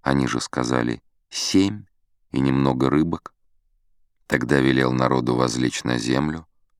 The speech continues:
и, взяв семь хлебов и рыбы, воздал благодарение, преломил и дал ученикам своим,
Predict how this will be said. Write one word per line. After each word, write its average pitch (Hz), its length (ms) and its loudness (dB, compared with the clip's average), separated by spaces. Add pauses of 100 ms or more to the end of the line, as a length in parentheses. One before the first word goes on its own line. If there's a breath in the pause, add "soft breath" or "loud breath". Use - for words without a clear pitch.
(480)
и, 65 140 -2
взяв 60 380 -2
семь 64 300 -2
хлебов 65 680 -4
и 62 100 -4
рыбы, 73 460 0 (600)
воздал 67 560 2
благодарение, 64 1000 0 (680)
преломил 69 800 2 (500)
и 143 80 0
дал 80 300 2
ученикам 64 640 -2
своим, 55 520 -6